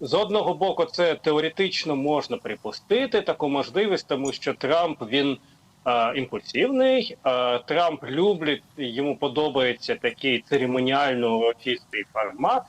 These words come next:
а, святкувати щось, це, а, йому було б якось приємно, йому приємно згадувати про те, як Сполучені Штати навіть з Росією перемогли у Другу світову війну. І, а, напевно, в цьому контексті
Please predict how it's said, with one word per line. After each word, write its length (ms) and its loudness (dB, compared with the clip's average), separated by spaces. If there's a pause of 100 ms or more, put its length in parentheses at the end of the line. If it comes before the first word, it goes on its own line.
(380)
а, 240 2
святкувати 840 0
щось, 440 0 (200)
це, 260 2 (160)
а, 380 2
йому 220 0
було 240 2
б 40 -10 (120)
якось 280 -2 (100)
приємно, 600 -2
йому 320 -8
приємно 500 -2
згадувати 720 -2
про 200 -6
те, 140 -2
як 180 -6 (400)
Сполучені 460 0
Штати 400 -2
навіть 360 -2
з 20 -8
Росією 840 0 (260)
перемогли 580 2
у 200 4
Другу 300 2
світову 520 0
війну. 460 0 (280)
І, 300 2
а, 460 2
напевно, 520 0
в 80 -6
цьому 280 -2
контексті 560 -2